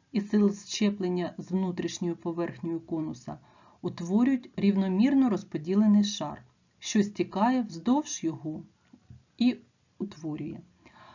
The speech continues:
Подібне поєднання компонентів подачі забезпечує умову рівномірного завантаження робочого об'єму змішувача.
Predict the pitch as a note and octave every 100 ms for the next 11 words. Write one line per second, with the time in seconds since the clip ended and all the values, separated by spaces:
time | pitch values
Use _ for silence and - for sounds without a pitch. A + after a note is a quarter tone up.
0 | - - G#3 D4+ E4 C4 G#3+ G#3 G3+ E3+
1 | D#3+ D3+ D3+ A#3 - B3+ C4+ C4+ G3+ D#3
2 | D#3+ F3 G#3+ - G#3 G#3 G#3+ G#3 - G3+
3 | - E3 F#3 F3+ - B3+ C#4+ - G3 -
4 | G3+ G3+ B3 C#4+ G3 - F3+ G3 G3 F#3+
5 | G3 B3+ C4+ B3 C4 G3 E3 E3 D3 F3+
6 | G3+ G#3+ G#3+ F3+ C#3 G#3 - G3+ E3 D#3
7 | C#3+ D#3 F#3+ F3+ - D3 - D3+ - -